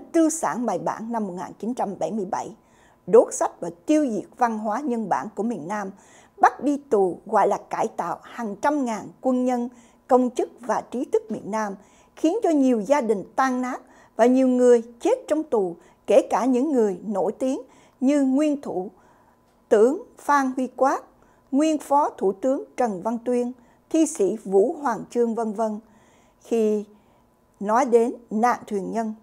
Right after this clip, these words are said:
thì lịch sử cũng phải nói cho rõ ai đã gây ra thảm cảnh trên Biển Đông cho những người phải bỏ nước ra đi. Sóng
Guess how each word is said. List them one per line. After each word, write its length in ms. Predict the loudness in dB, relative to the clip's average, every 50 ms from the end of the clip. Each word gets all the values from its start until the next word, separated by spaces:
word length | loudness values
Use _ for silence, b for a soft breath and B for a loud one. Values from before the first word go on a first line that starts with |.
| _ -6
thì 100 | -4 0
lịch 180 | 4 4 4 4
sử 280 | 2 0 2 2 2 2
cũng 100 | 0 -4
phải 200 | -4 -2 0 0
nói 240 | 0 0 0 -2 -4 -2
cho 120 | -2 -2 -2
rõ 360 | -2 -2 -4 -2 -2 -4 -6 B B B B B B
ai 220 | B 2 2 4
đã 120 | 6 4 4
gây 240 | 4 4 0 0
ra 200 | 0 0 0 0 -2 -4
thảm 280 | -10 -12 -8 -6 -6 -6
cảnh 260 | -4 -4 -4 -4 -4
trên 220 | -2 -2 -2 -2 -2
Biển 220 | -4 -6 -6 -4
Đông 240 | -4 -4 -4 -6 -8 b b b b b b
cho 80 | 4 6
những 320 | 6 6 4 4 2 2
người 260 | 4 2 2 2 0 -6
phải 320 | -14 -10 -6 -2 -2 -2 0
bỏ 220 | 0 0 0 0
nước 180 | 0 0 -2 -4
ra 240 | -4 -4 -4 -4
đi. 280 | -2 -4 -4 -6 -8 -10 -14 b b b b b b b b b
Sóng 320 | -10 -4 -2 -2 -2 -2